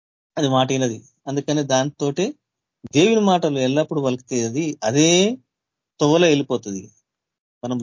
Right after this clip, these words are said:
లోకానుసారంగా ఏ మాత్రం వాడినా ప్రకృతి చక్రమునకు చిచ్చు పెట్టును అంటుండు. అది నరకం చేత చిచ్చు పెట్టబడును. మృగ, పక్షి, సర్ప,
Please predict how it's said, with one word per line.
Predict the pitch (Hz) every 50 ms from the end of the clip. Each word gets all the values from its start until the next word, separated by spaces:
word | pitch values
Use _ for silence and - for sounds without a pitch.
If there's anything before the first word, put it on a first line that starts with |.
| 113
లోకానుసారంగా | 123 147 147 151 156 156 151 147 - 147 147 143 147 147 135 131 143
ఏ | 151 151 156
మాత్రం | 151 151 151 151 156 156 156 151
వాడినా | 147 147 151 156 165 185 214 240 294 - _ _ _ _ _ _ _ _ _ _ _ _ _
ప్రకృతి | 143 147 143 - _ _ 190 196 190 202 196 175 -
చక్రమునకు | 180 170 - - - 185 185 180 180 175 180 175 - - 175 165 -
చిచ్చు | 165 156 - _ _ - 175 160 -
పెట్టును | 160 147 - - 156 147 147 156 156 147 139
అంటుండు. | 131 110 - 113 104 104 - _ _ _ _ _ _ _ _ _ _
అది | - 123 151 214 269 349 - _ _ _ _ _ _ _ _ -
నరకం | 110 117 123 147 160 - 190 196 202 196 202
చేత | 208 202 196 202 196 190
చిచ్చు | - 170 - - 175 170
పెట్టబడును. | 175 160 - 160 147 143 135 131 131 123 - _ _ _ _ _ _ 131
మృగ, | 123 143 151 151 151 156 151 143 - - _ _ _ _ _ _ _ -
పక్షి, | 143 135 139 - - - 147 143 151 147 - _ _ _ - - _ - -
సర్ప, | 143 139 143 135 -